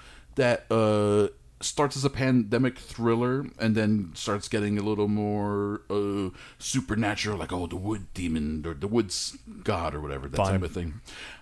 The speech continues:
Speaker 1: Um, but it really is just, like, about a handful of people in the wood coming across other people and, like, "Who can you trust, who can't you trust?" uh, that type of thing. And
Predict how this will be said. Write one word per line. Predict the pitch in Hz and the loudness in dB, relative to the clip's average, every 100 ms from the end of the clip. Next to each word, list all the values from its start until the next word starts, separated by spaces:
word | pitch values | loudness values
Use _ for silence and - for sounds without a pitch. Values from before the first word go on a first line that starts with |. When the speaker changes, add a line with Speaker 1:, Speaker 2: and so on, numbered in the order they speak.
| - | 0
Speaker 1:
Um, | 120 123 113 107 101 98 - - 120 | 6 8 6 4 0 -4 -12 -18 0
but | 143 | 2
it | 143 | 6
really | 139 127 | 6 6
is | 120 | 4
just, | 113 104 - | 2 -2 -2
like, | 110 107 98 | 0 0 0
about | 101 101 95 90 - - | -2 -2 -2 -2 -8 -6
a | 98 | -4
handful | 78 110 104 113 104 | 0 0 2 2 2
of | |
people | - 101 98 98 | 0 -4 -2 -2
in | 90 104 | 2 2
the | 98 | 0
wood | 90 95 95 | 0 -2 0
coming | 143 127 | 2 4
across | 98 117 110 123 | 4 2 2 2
other | 113 | 2
people | - 113 - 110 | 2 0 2 2
and, | 104 | 2
like, | 95 92 | 2 4
"Who | 175 156 | 6 8
can | 135 | 8
you | 120 | 6
trust, | - 110 - | 4 2 2
who | 120 | 0
can't | 117 107 | 0 0
you | 110 | -2
trust?" | - 98 95 - - - - | -2 -2 -2 -6 -14 -18 -8
uh, | 92 82 76 | -6 -6 -6
that | 90 92 | -6 -6
type | 92 | -8
of | 92 | -8
thing. | 95 95 - - - - - - | -12 -12 -14 -14 -14 -14 -12 0
And | 143 143 135 135 135 131 127 127 | 4 6 6 6 4 4 0 -2